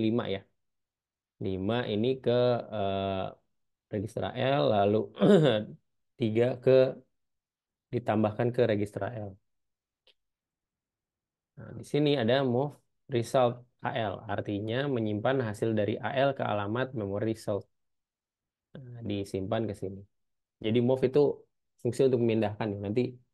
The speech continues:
di slide berikutnya ada. Nah, ada sistem panggilan untuk exit.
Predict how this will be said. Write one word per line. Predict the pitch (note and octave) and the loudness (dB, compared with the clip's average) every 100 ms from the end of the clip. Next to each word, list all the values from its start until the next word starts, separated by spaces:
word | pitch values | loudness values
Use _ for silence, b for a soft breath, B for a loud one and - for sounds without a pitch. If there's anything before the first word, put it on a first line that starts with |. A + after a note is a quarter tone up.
| _ _ _ - A2 | _ _ _ -8 -2
di | G#2 G2+ G2+ G2 G2+ G2 - | 0 0 0 0 0 -4 -8
slide | - G2 G2 - | -8 -6 -6 -6
berikutnya | A2 G2+ G#2+ A2 G#2+ | -4 -4 -6 -8 -8
ada. | G#2 G2+ - _ _ _ _ _ _ _ _ _ _ _ _ | -8 -12 -14 _ _ _ _ _ _ _ _ _ _ _ _
Nah, | D#3+ C3 - A2 | -18 -18 -6 2
ada | A2+ C3+ | 4 4
sistem | C#3 - C3+ | 2 0 0
panggilan | B2+ A#2 A#2 C3+ | 2 4 4 4
untuk | B2+ A#2 B2+ - | 2 0 -2 0
exit. | C3+ - D3+ - | -4 0 -2 -2